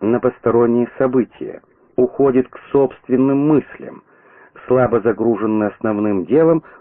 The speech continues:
мозг легко принимается за дополнительную работу. Таким образом, очень важна дисциплина умственной работы. Некоторые полагают, что приобретенный навык чтения никакими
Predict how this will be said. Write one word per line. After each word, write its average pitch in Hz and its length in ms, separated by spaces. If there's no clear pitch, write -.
мозг 156 480
легко 101 400
принимается 95 840
за 123 180
дополнительную 104 760
работу. - 500
Таким 98 340
образом, 175 500
очень 120 400
важна 98 460
дисциплина 156 880
умственной 143 800
работы. 101 560
Некоторые 135 580
полагают, 98 640
что - 320
приобретенный 95 880
навык 92 500
чтения 110 720
никакими 120 720